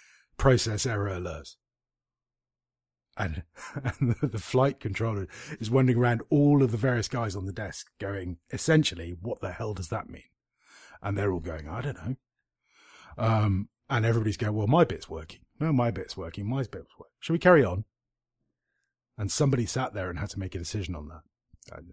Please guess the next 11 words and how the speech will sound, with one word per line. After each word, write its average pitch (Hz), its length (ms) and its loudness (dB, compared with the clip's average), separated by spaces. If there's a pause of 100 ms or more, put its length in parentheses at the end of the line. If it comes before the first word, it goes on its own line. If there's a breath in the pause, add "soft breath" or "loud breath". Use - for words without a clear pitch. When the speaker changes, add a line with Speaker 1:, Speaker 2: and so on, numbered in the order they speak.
(140)
Speaker 2:
s-, - 160 -14 (200)
anyway, 87 340 -10 (460)
th-, 135 140 -6
Speaker 1:
Jeez. 143 80 -8
Speaker 2:
much 175 260 2
better 160 180 6
explained 127 340 0
in 113 60 0
the 101 40 -4
podcast. 87 440 -10 (580 loud breath)
Um, 147 60 4